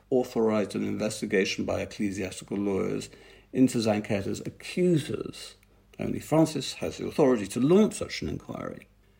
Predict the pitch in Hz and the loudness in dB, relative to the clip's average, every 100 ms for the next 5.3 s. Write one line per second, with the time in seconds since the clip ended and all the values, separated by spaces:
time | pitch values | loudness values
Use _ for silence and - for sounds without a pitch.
0 | _ _ - - 233 233 - 87 - - | _ _ -6 6 8 8 2 -4 -8 -16
1 | _ 127 143 190 269 233 180 120 123 120 | _ 2 6 8 8 8 6 6 0 0
2 | - 123 - - 165 160 165 151 123 120 | -4 -10 -12 0 4 4 2 0 0 -2
3 | - - - 185 196 - 214 190 160 139 | -6 -8 2 2 4 4 4 4 2 -2
4 | 127 98 - 98 92 117 117 113 113 107 | -2 -2 -4 -8 -4 -2 0 0 0 0
5 | 90 - | -2 -6